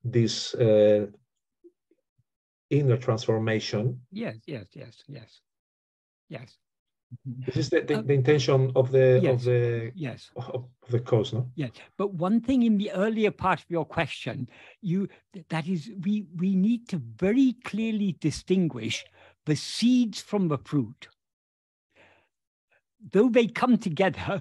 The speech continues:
Speaker 2: <laughs> they are distinct. The seeds are the vasanas, the inclination to do the action. The fruit is what we have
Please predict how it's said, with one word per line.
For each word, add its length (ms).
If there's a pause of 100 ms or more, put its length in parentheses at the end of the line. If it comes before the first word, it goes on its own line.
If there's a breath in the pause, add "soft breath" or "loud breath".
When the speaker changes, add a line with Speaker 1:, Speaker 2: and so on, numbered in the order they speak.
Speaker 2:
<laughs> 100
they 200
are 160 (260)
distinct. 580 (160)
The 80
seeds 760
are 60
the 140
vasanas, 840
the 180
inclination 840
to 100
do 220
the 160
action. 500 (340 loud breath)
The 120
fruit 680 (240 soft breath)
is 220
what 260
we 140
have 240